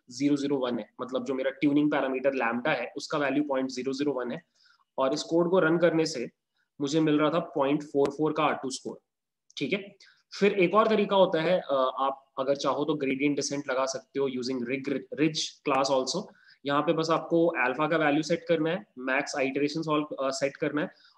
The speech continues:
और सॉल्वर सेट करना है। ठीक है। So यहाँ पे अलग-अलग सॉल्वर्स हैं, मैंने आपको दिखाया था। अ, you will get different, different solvers। So यहाँ से लेके ये जो तीन सॉल्वर्स हैं, ये तीनों ग्रेडियंट डिसेंट यूज़ करते हैं,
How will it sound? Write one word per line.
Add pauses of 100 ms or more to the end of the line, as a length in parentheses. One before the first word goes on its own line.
(120)
और
सॉल्वर
सेट
करना
है। (340)
ठीक
है। (320)
So
यहाँ
पे
अलग-अलग
सॉल्वर्स
हैं, (120)
मैंने
आपको
दिखाया
था। (340)
अ,
you
will
get
different,
different
solvers। (520)
So (420)
यहाँ
से
लेके
ये
जो
तीन
सॉल्वर्स
हैं, (280)
ये
तीनों
ग्रेडियंट
डिसेंट
यूज़
करते
हैं,